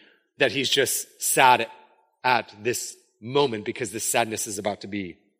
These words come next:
unraveled. He wept because he,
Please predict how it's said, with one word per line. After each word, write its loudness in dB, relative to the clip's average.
unraveled. -6
He 0
wept 0
because -6
he, 0